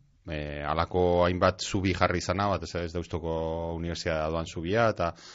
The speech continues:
eh, izan ere, horiek ez dira altxagarriak, eta beraz ezin da itsasontzi handirik sartu ja Bilbon, garai batean bezala, eta berak esaten zuen, igual, etorkizunean damutuko garela hori egin izanaz, eta berriro ezin itsasontzirik sartu izanaz Bilbo barrura, ez dakit, eh, iritzi antzekoa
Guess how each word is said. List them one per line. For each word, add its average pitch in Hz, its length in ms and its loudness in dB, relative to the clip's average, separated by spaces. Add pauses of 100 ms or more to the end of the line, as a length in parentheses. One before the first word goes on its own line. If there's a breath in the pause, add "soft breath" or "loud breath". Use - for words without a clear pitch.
(360 loud breath)
eh, 78 540 -4
izan 87 240 -2
ere, 98 160 2
horiek 90 240 2
ez 87 120 -2
dira 90 220 2
altxagarriak, 98 680 4 (120)
eta 87 160 -4
beraz 85 300 -2
ezin 85 280 -8
da 85 120 0
itsasontzi 90 840 0
handirik 95 420 2
sartu 98 480 2
ja 82 200 2
Bilbon, 82 440 -2
garai 82 220 2
batean 85 280 0
bezala, 90 280 -2
eta 95 120 -4
berak 87 200 2
esaten 92 220 -2
zuen, 107 220 2 (480 loud breath)
igual, 110 420 6 (140)
etorkizunean 104 500 -2
damutuko 92 460 2
garela 87 640 4
hori 90 240 2
egin 90 180 -2
izanaz, 92 480 -4 (580 soft breath)
eta 82 160 -6
berriro 78 480 2
ezin 87 260 -2
itsasontzirik 87 640 -2
sartu 87 300 -2
izanaz 73 760 -8
Bilbo 78 260 -4
barrura, 69 400 -4
ez - 80 -12
dakit, 73 280 -6
eh, 71 220 -6
iritzi 78 600 -2
antzekoa 82 480 2